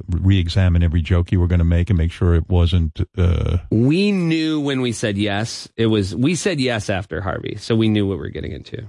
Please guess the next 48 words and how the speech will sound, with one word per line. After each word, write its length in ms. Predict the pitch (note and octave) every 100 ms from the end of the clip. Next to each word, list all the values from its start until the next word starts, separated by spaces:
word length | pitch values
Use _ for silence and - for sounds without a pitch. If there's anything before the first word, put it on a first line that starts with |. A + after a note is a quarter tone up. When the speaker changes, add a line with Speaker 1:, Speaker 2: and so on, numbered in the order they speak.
| G2
Speaker 1:
Right. 280 | F2+ D2 - _
Speaker 2:
So 140 | - D#3
Speaker 1:
Do 60 |
they, 60 | G3
Speaker 2:
we 20 |
Speaker 1:
they, 180 | C#3+ C3
they 120 | - G3+
don't 160 | A#3
pay 160 | - B2
a 80 | E2
lot 200 | D2+ C#2+
of 40 |
money 220 | D2+ C#2
for 80 | C#2+ D#2+
that, 100 | -
right? 180 | G2 C3
It's 160 | A2+
a 40 | F2+
prestigious 540 | - G2 - A#2 D3+
Speaker 2:
They 80 | G3
Speaker 1:
thing? 140 | F3+
Speaker 2:
pay 160 | A#3+ B3+
more 280 | G#3+ F#3 F#3+
than 160 | D3+
most 320 | C3+ A#2 G#2+ -
award 320 | G#2 G2 A2+
shows. 160 | - -
Speaker 1:
Oh, 80 | C#3+
they 140 | A#2
do? 260 | F#2+ E3 D3+
Speaker 2:
They 120 | G#2+
do. 260 | A2+ A2 G2+ _ _ -
Speaker 1:
No 120 | A#2
kidding. 360 | D3+ E3+ G#3+ D3
Speaker 2:
'Cause 160 | -
it's 140 | C#3+ D#3+
that 160 | E3
Hollywood 340 | D3 D3+ D#3+ C#3+
Foreign 260 | - D3
Press, 280 | C3+ D#3+ C3
and 100 | G2+
they 100 | G#2+
got, 200 | A2+ G#2
uh, 300 | G2+ G2+ G#2 G#2+
they 120 | A#2
got 140 | A2+
deep 180 | G#2+ G#2
pockets. 420 | A2+ A2+ - -